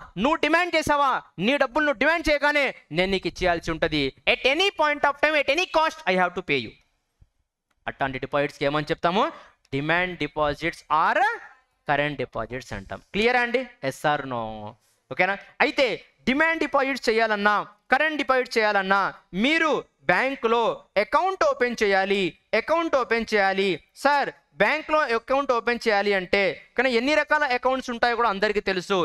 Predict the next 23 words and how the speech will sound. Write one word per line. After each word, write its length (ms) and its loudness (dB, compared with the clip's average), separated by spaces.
ఎన్ని 220 2
రకాల 280 2
అకౌంట్స్ 300 -2
ఉంటాయి? 320 0
ఒకటి 340 2
ఎస్బీ 400 0
అకౌంట్ 320 0
అని 100 0
ఓపెన్ 280 -2
చేయవచ్చు, 400 0
రెండోది 400 0
ఇంకోటి 320 0
ఏంటి, 280 0
కరెంట్ 440 0
అకౌంట్ 400 -2
అని 140 -4
చెప్పి 200 -2
ఓపెన్ 340 0
చేయవచ్చు. 440 -2
ఎస్బీ 400 0
అకౌంట్ 340 0
ఓపెన్ 300 0
చేసినా, 300 2